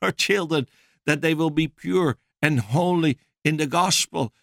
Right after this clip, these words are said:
There are so many influences and so many things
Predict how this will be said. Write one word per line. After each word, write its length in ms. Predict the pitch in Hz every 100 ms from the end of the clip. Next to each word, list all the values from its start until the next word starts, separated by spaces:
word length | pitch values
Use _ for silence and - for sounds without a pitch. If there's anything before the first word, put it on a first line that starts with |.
| _
There 180 | - 160
are 100 | 160
so 340 | 143 - 170 185
many 300 | 180 170 -
influences 1000 | 170 190 180 180 170 151 131 - 139 - - _ _
and 120 | 143
so 180 | 135 190
many 220 | 185 170
things 480 | 131 185 190 156 -